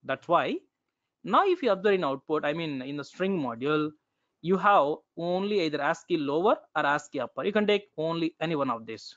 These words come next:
No need to take ascii letters now. So I am going to take ascii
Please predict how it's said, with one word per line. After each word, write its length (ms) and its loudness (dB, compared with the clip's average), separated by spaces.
No 120 0
need 140 0
to 80 -12
take 240 4
ascii 300 0
letters 400 0
now. 240 -6
So 180 -4
I 140 4
am 120 0
going 180 0
to 80 -4
take 400 -2
ascii 680 -2